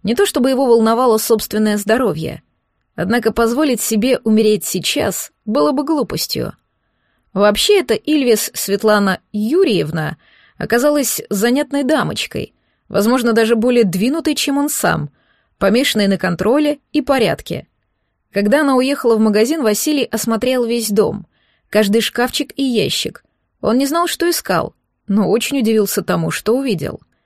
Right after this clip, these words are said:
Каждая вещь была аккуратно сложена. Все предметы в доме оказались как-то систематизированы.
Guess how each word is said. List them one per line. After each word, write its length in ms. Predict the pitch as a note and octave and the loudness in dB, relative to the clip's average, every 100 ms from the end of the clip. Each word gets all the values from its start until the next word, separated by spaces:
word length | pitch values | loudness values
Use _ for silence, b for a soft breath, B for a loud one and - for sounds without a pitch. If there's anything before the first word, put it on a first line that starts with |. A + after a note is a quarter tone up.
| _ _ _ _ | _ _ _ _
Каждая 560 | A#3 G#3 F3 E3 D#3+ | 2 2 2 0 -2
вещь 420 | E3+ A#3+ D#4+ - - _ _ | 0 -2 -2 -6 -10 _ _
была 340 | F#3+ G#3 G3 B3+ | 0 2 4 2
аккуратно 600 | C#4 A3 A#3 A3+ G#3 A#3+ | -4 0 2 2 0 -4
сложена. 680 | - B3 D#3 D#3 C#3 B2+ E3+ b b b b - | -2 -2 -2 -4 -8 -8 -12 b b b b -6
Все 220 | - C#4 | -2 2
предметы 420 | C4 A#3 B3 B3+ | 2 2 2 2
в 60 | G#3+ | 2
доме 260 | C#4+ D#4 | 2 0
оказались 560 | D4+ B3+ B3 C4 B3 - | -2 -2 -2 0 -2 0
как-то 300 | B3 A#3+ A#3 | -4 -2 -2
систематизированы. 1040 | A#3+ - B3 C4 D4+ A3 F#3 D#3+ D3+ | -2 -2 -2 -2 0 0 0 0 -4